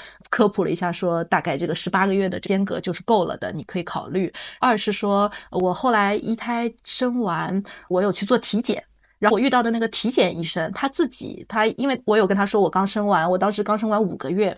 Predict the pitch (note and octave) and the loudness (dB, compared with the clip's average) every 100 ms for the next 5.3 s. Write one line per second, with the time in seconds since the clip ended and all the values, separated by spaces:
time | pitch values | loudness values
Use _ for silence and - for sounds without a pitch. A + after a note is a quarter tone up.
0 | _ - C4+ B3 G3 A#3 G3+ F#3 F3 G3 | _ -2 2 2 2 4 4 2 0 0
1 | F3 F3+ - B3+ B3+ F#3+ G3 A3+ C#4+ D#4+ | 0 -2 -2 2 4 2 0 -2 -2 -2
2 | C3+ - F#3 F3+ - - F3 - F#3+ F#3 | -4 -2 -2 -2 -4 -4 -2 -2 0 2
3 | C4 C#4+ - D4 E3+ E3+ - B3 B3 F#3 | 4 4 4 2 2 -2 -4 -4 -4 -4
4 | F3 F#3+ G3 G#3 - F3 F#3+ A3 G3+ A3+ | -2 -2 -2 -4 -2 0 2 0 0 0
5 | F3+ C#3+ C3+ | 0 -2 -4